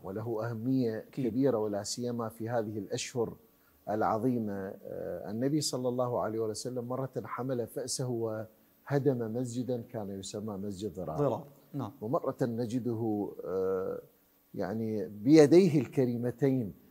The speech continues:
Speaker 1: ومع أصحابه
Speaker 2: نعم.
Speaker 1: الكرام قام ببناء مسجد قباء. اليوم،
Speaker 2: نعم.
Speaker 1: اليوم هذا المسجد العظيم،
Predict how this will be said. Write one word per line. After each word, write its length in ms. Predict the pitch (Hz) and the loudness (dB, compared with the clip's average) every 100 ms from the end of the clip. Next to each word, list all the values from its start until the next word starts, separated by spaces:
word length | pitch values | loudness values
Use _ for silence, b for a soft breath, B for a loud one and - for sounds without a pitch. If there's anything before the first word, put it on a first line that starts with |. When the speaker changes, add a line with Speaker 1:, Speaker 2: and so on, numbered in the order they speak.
| _ - | _ -6
Speaker 1:
ومع 380 | 110 120 107 113 | -2 0 2 2
أصحابه 460 | 113 147 156 156 | 2 4 6 6
Speaker 2:
نعم. 100 | 156 | 2
Speaker 1:
الكرام 360 | - 160 156 147 | 4 4 4 0
قام 340 | - 160 151 | 2 2 2
ببناء 520 | 127 123 127 147 165 165 | 0 0 0 0 -2 -2
مسجد 320 | 170 147 156 - | -2 -2 -4 0
قباء. 360 | 180 107 - 82 | 0 0 -4 -4
اليوم، 300 | 113 123 127 | 0 2 0
Speaker 2:
نعم. 140 | 101 - 95 | -4 -10 -6
Speaker 1:
اليوم 280 | 117 117 | -2 -2
هذا 160 | 104 104 | -2 -4
المسجد 380 | 95 120 104 101 | -4 -6 -6 -4
العظيم، 560 | 92 92 135 160 98 | -2 0 2 2 0